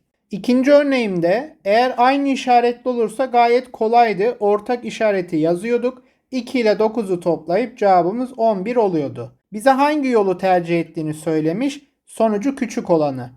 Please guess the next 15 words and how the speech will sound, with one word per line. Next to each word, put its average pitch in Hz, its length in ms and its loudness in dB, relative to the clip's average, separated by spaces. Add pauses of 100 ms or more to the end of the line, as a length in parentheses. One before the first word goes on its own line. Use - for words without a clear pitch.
(100)
Burada 247 220 2
sonucu 240 420 -4
küçük - 280 -14
olan 185 240 0
ne 247 60 -4
olacak? 247 380 0 (180)
Artı 208 400 2
iki 214 240 -6
olacak. 135 460 -2
Yani 196 380 0 (380)
tavşan 226 580 2
sol 240 380 -2
taraftan 214 800 -2 (140)
devam 180 380 0
edecek. 139 560 -8